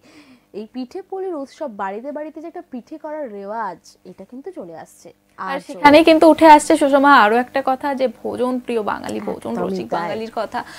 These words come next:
Speaker 2: যে তারা, উম, সবকিছুর মধ্যেই কিন্তু একটা অজুহাত খুঁজেই থাকে যে
Speaker 1: হ্যাঁ।
Speaker 2: ভালো ভালো নিত্য নতুন খাবার তৈরি করার
Speaker 1: একদমই।
Speaker 2: এবং খাওয়ার।
Speaker 1: একদমই, বাঙালির বারো মাসে তেরো পার্বণ, এটা তো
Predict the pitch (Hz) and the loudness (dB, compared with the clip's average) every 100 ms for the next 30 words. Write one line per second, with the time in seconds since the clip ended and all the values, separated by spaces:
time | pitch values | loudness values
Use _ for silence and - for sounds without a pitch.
0 | - - 220 226 226 214 226 233 240 247 | -16 -10 4 4 6 6 8 8 6 0
1 | 240 - 233 240 233 - 269 302 254 240 | -6 -8 -8 -6 -6 -6 -6 -4 -4 -4
2 | 269 285 277 269 277 - - 269 - 262 | -4 -6 -6 -6 -6 -6 -6 -8 -6 -6
3 | 311 311 330 320 - 262 240 240 247 226 | -6 -6 -6 -6 -8 -6 -2 -4 -6 -6
4 | 285 254 247 233 - - - 262 - 285 | -6 -4 -4 -4 -8 -8 -10 -8 -8 -6
5 | 240 240 262 262 262 262 - 208 220 - | -8 -10 -10 -10 -10 -10 -8 -6 -8 -8
6 | 185 - - - - - - 196 202 196 | -12 -14 -14 -14 -16 -18 -16 -14 -14 -12
7 | - - - _ _ _ - - 240 320 | -14 -14 -18 _ _ _ -20 -8 -6 -2
8 | 415 302 202 196 190 202 277 349 226 214 | 0 0 -2 -4 -2 -2 0 0 4 4
9 | 190 240 285 311 349 - 185 175 180 175 | 6 4 4 0 -4 -6 -6 -4 -6 -8
10 | - 165 196 226 240 339 | -10 -14 -12 -12 -4 0